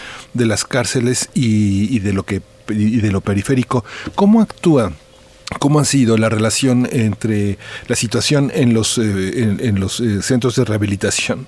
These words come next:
llame-, llamémosle así, y la Comisión de Derechos Humanos y la relación con la Secretaría de Gobernación? ¿Cuál es el panorama hoy entre esas instancias? Ayer justamente el presidente de su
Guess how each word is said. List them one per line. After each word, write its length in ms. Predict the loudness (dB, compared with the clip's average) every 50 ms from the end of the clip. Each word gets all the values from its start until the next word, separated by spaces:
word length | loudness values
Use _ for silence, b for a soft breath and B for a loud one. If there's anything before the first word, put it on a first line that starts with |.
| -14 -14
llame-, 400 | -8 -6 -4 -2 -2 -2 -4 -4
llamémosle 400 | -4 -4 -2 -2 -2 -2 -2 -4
así, 200 | -4 -4 -6 -6 B B B B B B B B
y 160 | 2 2 4 4
la 160 | 2 0 0
Comisión 400 | 2 2 2 2 2 2 2 4
de 80 | 2
Derechos 340 | 2 2 0 0 -2 0 0
Humanos 480 | 2 2 4 4 4 2 2 0 -2 B B B B B B -2
y 80 | 0
la 100 | 2 2 2
relación 460 | 0 0 0 -2 0 0 0 0 0
con 180 | 0 0 0 0
la 120 | -2 -2
Secretaría 520 | -4 -6 -6 -6 -6 -4 -4 -2 0 0
de 60 | 0 0
Gobernación? 560 | -2 -2 -2 -4 -4 -4 -2 0 0 -2 B B B B B B -2
¿Cuál 160 | 0 2 2
es 120 | 2 2
el 80 | 0 0
panorama 480 | 0 2 2 2 2 2 2 2 2 2
hoy 160 | 2 0 0 0
entre 340 | 0 -2 0 0 0 0
esas 320 | 0 0 0 -2 -2 -2 -4 -2
instancias? 760 | -2 -2 -2 -4 -2 -2 0 0 0 0 -2 -4 -4 -4 -6 B B B B B B -4
Ayer 280 | -2 0 2 0 0
justamente 440 | 0 -2 0 2 2 2 2 2 0
el 80 | 0 -2
presidente 680 | -2 -4 -2 -2 0 0 0 0 0 0 0 2 0 0
de 320 | 0 0 0 0 0 -2
su 180 | -2 -2 -4